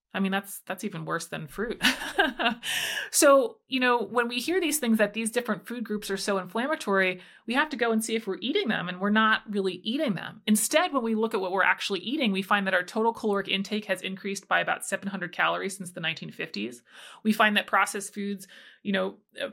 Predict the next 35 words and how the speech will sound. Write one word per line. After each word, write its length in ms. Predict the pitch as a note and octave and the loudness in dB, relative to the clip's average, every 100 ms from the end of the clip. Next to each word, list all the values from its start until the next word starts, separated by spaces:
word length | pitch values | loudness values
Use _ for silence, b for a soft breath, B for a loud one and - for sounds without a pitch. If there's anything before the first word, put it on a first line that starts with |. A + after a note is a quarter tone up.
| - G#3 | -12 -8
pre-nineteen 500 | A#3 G#3+ G#3 G#3 G3 | 0 2 2 0 -2
hundred 260 | F#3+ G3+ | -2 -4
used 140 | F3+ F3 | -6 -10
to 80 | |
be 80 | F3 | -2
less 220 | F3 F3 | 0 0
than 100 | G3 | -4
five 300 | F#3 F3 F3+ | -2 0 0
percent, 420 | F#3+ F#3 F#3+ G#3+ A3 | -2 -4 0 0 -2
and 100 | F3+ | -6
it's 140 | E3+ | -4
now 160 | F#3 E3+ | -2 -2
than 120 | F3 | -4
more 140 | E3 | -8
than 120 | D#3 - | -8 -6
sixty 340 | - F#3+ F#3+ | -6 -8 -10
percent 240 | - - | -12 -8
of 80 | F#3 | -6
the 60 | F3+ | -6
foods 280 | F#3+ F#3+ F#3+ | -8 -8 -8
we 100 | F3+ | -8
eat. 300 | F#3+ - _ B B B | -8 -10 _ B B B
We 60 | G#3 | 2
find 220 | A3 G3+ | 4 4
that 100 | F#3 | 2
sixty 320 | - A#3+ A#3+ | 0 -2 -6
percent 320 | A3+ G#3+ G#3 | -4 0 0
of 100 | G3 | 0
Americans 640 | F#3+ F3+ F#3 - G#3 G3+ G#3 | 0 2 2 0 0 0 -4
exceed 480 | G#3+ - G#3+ G3 F3 | -8 -6 -4 -4 -2
added 280 | F#3 F3+ F3 | 0 0 0
sugar 320 | - F#3 F#3+ | -4 -2 -2
recommendations, 760 | F#3 G3 G3+ F#3+ F#3+ G3+ G3+ - | -2 -2 -2 0 0 0 -4 0
seventy-four 540 | G3 F#3+ G3 G3 F#3+ | 0 2 -2 -2 -6
percent 500 | G3+ G3+ - F#3+ | -6 -4 0 0